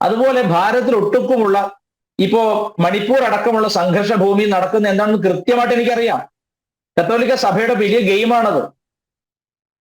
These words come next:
വലിയ ഗെയിമാണത്. ഹിന്ദുക്കൾക്ക് വേണ്ടി പോരടിക്കാൻ അവിടെ ഒരു സംഘടനയുമില്ല, ഒരു ഹിന്ദു സംഘടനയും മണിപ്പൂരിൽ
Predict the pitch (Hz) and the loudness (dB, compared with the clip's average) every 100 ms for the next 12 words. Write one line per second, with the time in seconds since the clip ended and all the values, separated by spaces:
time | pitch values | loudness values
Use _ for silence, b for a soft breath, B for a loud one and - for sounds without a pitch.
0 | _ _ _ - 165 190 262 240 240 233 | _ _ _ -2 0 2 0 2 0 0
1 | 220 165 135 - 196 214 262 262 262 262 | 0 -2 -2 -2 0 0 0 0 0 0
2 | 240 226 254 214 214 233 233 233 226 220 | 2 2 0 0 0 0 0 0 0 2
3 | 214 269 277 247 220 220 214 185 165 190 | 2 2 0 -2 -2 -2 -2 -2 0 0
4 | 247 262 226 226 220 190 175 175 196 214 | 0 0 0 0 0 0 0 0 0 0
5 | 175 180 208 170 214 254 | 0 0 0 0 -2 -6